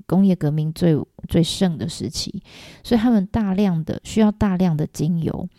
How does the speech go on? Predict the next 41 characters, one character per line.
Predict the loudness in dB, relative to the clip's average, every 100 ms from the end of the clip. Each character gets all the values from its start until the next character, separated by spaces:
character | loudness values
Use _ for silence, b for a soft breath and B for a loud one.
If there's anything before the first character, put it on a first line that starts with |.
| b b
那 | -4 0
于 | 0
是 | 0 0
呢， | 2
就 | -2
开 | -2 -2
始 | 0 -2
在 | 0 0
世 | 2 0
界 | 0
各 | 0 2 2
地 | 0
航 | -2 -2 2 2
行 | 0 -2 0 0 -2 0
捕 | 0 0 -6
鲸， | -2 2 2 0 -2
哈， | -6 2
就 | 4
有 | 6
点 | 6
像 | 4
我 | 4
们 | 2
现 | 4
在 | 2
到 | 4 0
处 | 2 0
在 | 2 2 2 B B B B -4
找， | -2 0 -4 -8 -6
呃， | -4 -2
开 | 2 4
采 | 4 0 -4
石 | -4 0
油 | 2 2
的 | 0
资 | -2 0 2
源 | 2 -2
是 | -2
一 | -4 -2
样 | -4 -4 -8
的。 | -10